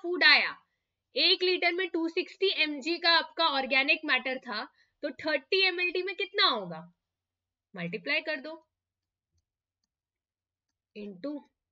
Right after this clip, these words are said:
two sixty एमजी per liter। अगर एक लीटर में thirty to hundred एमजी के microorganisms हैं, तो पूरे volume में कितने होंगे, Volume पता नहीं, इसलिए सिर्फ P लिख दिया। F by M ratio मुझे पता है, कितना है ये,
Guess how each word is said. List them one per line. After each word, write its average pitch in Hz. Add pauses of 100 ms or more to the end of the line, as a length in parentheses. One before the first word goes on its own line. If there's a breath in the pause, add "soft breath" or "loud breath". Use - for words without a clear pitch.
(100)
two 196
sixty 190 (140)
एमजी 165 (100)
per 208
liter। 277 (1500)
अगर 269 (140)
एक 349
लीटर 330
में 359
thirty 285
to 381
hundred 311
एमजी 285
के 330
microorganisms 247
हैं, 247 (140)
तो 285
पूरे 254 (100)
volume 185
में 254
कितने 339
होंगे, 277 (300)
Volume 226
पता 185
नहीं, 269
इसलिए 175
सिर्फ 175
P 254
लिख 285 (100)
दिया। 247 (480 loud breath)
F 320
by 320 (120)
M 233
ratio 202
मुझे 180
पता 269
है, 269 (200)
कितना 277
है 185
ये, 165